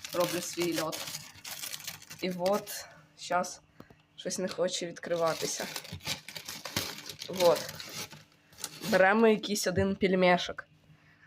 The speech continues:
Я візьму найменший, напевно, щоб він точно вліз у формочку. Ось. На. Ну, це який я перший знайшов.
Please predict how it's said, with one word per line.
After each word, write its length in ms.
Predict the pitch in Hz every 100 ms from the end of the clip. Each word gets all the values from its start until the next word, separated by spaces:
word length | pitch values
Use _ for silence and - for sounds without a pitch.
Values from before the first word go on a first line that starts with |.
| - - - _ - -
Я 260 | 170 208 226
візьму 460 | 233 240 208 240
найменший, 1040 | 240 208 196 202 - 180 185 175 170 - 160
напевно, 580 | 160 160 170 214 220
щоб 280 | 214 196 175
він 260 | 165 196 - - - - _
точно 340 | - 185 - 190
вліз 380 | 175 196 - 185
у 20 |
формочку. 760 | - 170 180 165 165 - - 214 - - - - - - - - - - - - - -
Ось. 440 | - 165 - - - _ _ _ _ _ -
На. 220 | 170 208 -
Ну, 120 | 196
це 200 | 202 190
який 240 | 190 - 190
я 160 | 185 - _ - _
перший 340 | 190 190 -
знайшов. 480 | 180 175 - 165 139